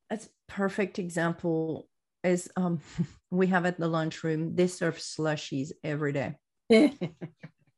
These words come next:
Speaker 1: Every single day, they serve them for a dollar.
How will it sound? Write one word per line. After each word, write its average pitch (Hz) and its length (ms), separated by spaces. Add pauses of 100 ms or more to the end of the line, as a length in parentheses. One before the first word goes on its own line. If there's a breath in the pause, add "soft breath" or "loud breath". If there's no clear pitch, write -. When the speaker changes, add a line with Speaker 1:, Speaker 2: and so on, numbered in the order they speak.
(140)
Speaker 1:
Every 160 360
single 170 300
day, 147 120
they 104 140
serve 156 340
them 156 160
for 165 180
a 151 80
dollar. 127 400